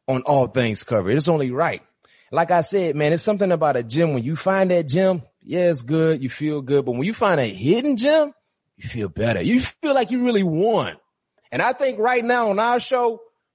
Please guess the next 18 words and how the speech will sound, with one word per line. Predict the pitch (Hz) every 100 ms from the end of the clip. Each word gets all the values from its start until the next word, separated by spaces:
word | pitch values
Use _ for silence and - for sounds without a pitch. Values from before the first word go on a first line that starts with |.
| _
we're | 123 165
winning. | 156 208 147 143
Me | 294
and | 240
Pat | 220 196 143
P | 202
are |
winning | 147 160 151 123
because | 120 127
we | 226
have | 202
the | 160
luxury | 139 160 151 151
of | 123
talking | - 143 139
to | 113
draft | 95 127 180 190
prospects, | - 190 180 - 180 175 -